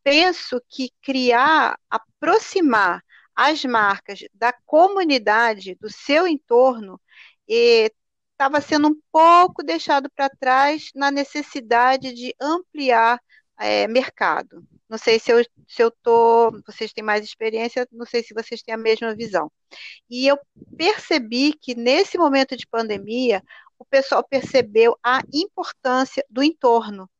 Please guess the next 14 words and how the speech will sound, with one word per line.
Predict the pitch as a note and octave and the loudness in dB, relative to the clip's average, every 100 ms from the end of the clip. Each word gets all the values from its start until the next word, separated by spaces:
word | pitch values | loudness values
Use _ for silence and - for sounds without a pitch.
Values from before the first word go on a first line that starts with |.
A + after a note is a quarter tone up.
| _ | _
do | G3+ B3+ | _ -2
realmente | B3+ D4+ D#4 C4+ C4 D4+ - - | 2 2 2 2 2 0 -4 -14
do | C4+ | -18
que | - F4+ | -2 -2
isso | G#4+ - | -2 -8
significa | - C#4 C#4 C4 C4 B3+ A3 | -10 -4 -4 -4 -6 -8 0
o | |
Beba | A#3 G#3+ G#3+ | 0 2 -2
Local. | G#3 - F#3+ F3 - - - - - - | -2 -4 -6 -6 -8 -20 -20 -20 -10 -6
Vocês | C#4 F4+ F4+ | -2 -2 -2
percebem | D4+ - C#4+ C4+ B3+ | -4 -2 -2 0 -2
da | B3 | 0
mesma | A#3+ A#3 A3 | 2 2 -2
forma | G3+ - A#3+ C4 C4+ A#3 | -8 -2 2 2 2 -6